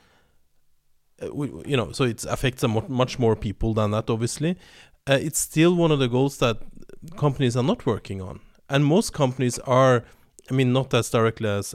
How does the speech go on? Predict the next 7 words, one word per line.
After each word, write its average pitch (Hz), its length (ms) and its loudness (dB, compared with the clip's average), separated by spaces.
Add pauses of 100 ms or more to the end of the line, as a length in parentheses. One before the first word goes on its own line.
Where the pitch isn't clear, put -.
as, - 320 -10
as 104 340 -8
you, 113 120 -2
Ulysses, 113 460 0
uh, 107 600 -6
Louise, 110 300 -4
but, 117 300 -2